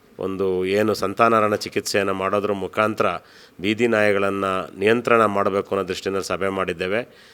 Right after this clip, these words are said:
ಈಗಾಗಲೇ ಚಿಕ್ಕಮಗಳೂರು ಕಸಬಾ ಹೋಬಳಿ ಇಂದಾವರ ಗ್ರಾಮದ ಸರ್ವೆ ನಂಬರ್ ಮೂವತ್ತಾರರಲ್ಲಿ ಹದಿನೈದು ಎಕರೆ, ಆ, ಪಶುಸಂಗೋಪನಾ ಇಲಾಖೆಗೆ ಜಾಗ ನೀಡಿದ್ದು, ಅದರಲ್ಲಿ ಎರಡು ಎಕರೆ ಜಾಗನ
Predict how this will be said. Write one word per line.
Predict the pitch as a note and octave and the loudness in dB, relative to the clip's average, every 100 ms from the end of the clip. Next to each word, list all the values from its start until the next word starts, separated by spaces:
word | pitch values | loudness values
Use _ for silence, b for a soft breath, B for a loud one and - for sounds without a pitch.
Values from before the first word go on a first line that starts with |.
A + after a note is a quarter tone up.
| B - | B -8
ಈಗಾಗಲೇ | F#2+ G2 G2+ G#2+ A2 G2 - - _ _ _ _ _ - | -4 0 0 2 2 2 -4 -16 _ _ _ _ _ -10
ಚಿಕ್ಕಮಗಳೂರು | G#2 A2 A2 A2 G#2 E2 - _ _ _ _ _ _ _ _ _ _ - | -4 0 4 4 2 -2 -8 _ _ _ _ _ _ _ _ _ _ -6
ಕಸಬಾ | G2+ F#2 G#2 | -4 0 2
ಹೋಬಳಿ | A2 G2+ G#2 | 4 4 2
ಇಂದಾವರ | G2+ A2 G#2+ G#2+ G#2 | 2 2 4 6 4
ಗ್ರಾಮದ | - F2+ G2 G2+ F#2+ A2 | 2 -2 0 0 2 2
ಸರ್ವೆ | G2+ F#2+ G#2 | 2 -2 0
ನಂಬರ್ | G#2+ G#2 G2+ | 0 0 -2
ಮೂವತ್ತಾರರಲ್ಲಿ | G2 G2+ G#2+ - F#2+ F#2+ F#2+ A2+ | 0 0 0 0 0 0 2 2
ಹದಿನೈದು | F#2+ G#2 A2+ G#2+ | 2 2 2 2
ಎಕರೆ, | G2+ F#2 G2+ G#2+ F#2 | 0 0 0 2 0
ಆ, | - - - - - F#2+ G2 F#2+ F2+ | -4 -20 -20 -20 -10 -6 -4 -4 -4
ಪಶುಸಂಗೋಪನಾ | G2+ F#2+ G2+ A2 A2 G#2+ G#2+ | -2 -2 0 2 2 2 2
ಇಲಾಖೆಗೆ | G2+ G2 F#2+ F#2+ F#2+ | 2 2 0 -2 0
ಜಾಗ | F#2 G2 | 0 0
ನೀಡಿದ್ದು, | G2 F2+ F#2 A2+ A2 | 0 -2 -2 0 2
ಅದರಲ್ಲಿ | F#2+ G#2 G#2+ G2 E2+ B B B F2+ | 2 0 2 0 0 B B B 0
ಎರಡು | G2+ A#2 | 6 6
ಎಕರೆ | A#2 A2+ G#2+ | 6 4 2
ಜಾಗನ | G2 G2 G2 | 4 2 2